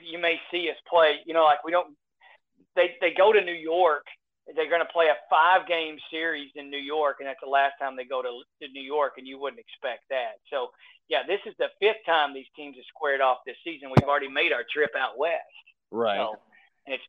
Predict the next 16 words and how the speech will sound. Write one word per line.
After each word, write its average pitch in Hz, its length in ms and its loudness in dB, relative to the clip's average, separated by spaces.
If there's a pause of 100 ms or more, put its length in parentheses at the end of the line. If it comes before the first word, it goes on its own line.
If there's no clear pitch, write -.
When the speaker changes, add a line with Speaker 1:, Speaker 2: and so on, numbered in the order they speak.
Speaker 1:
two 160 160 -4
and 139 160 -8
two. 160 180 -4 (680)
Yep. - 1120 -10
Speaker 2:
Um, 110 340 2 (440)
this 156 380 0
game 139 260 -2
is 123 100 -4
at - 140 -10
four 147 220 4
oh 113 120 -2
five 95 240 -8
on 95 160 -20
Saturday. 87 480 -14 (220)
So 110 160 -14 (320)
all, 160 220 -4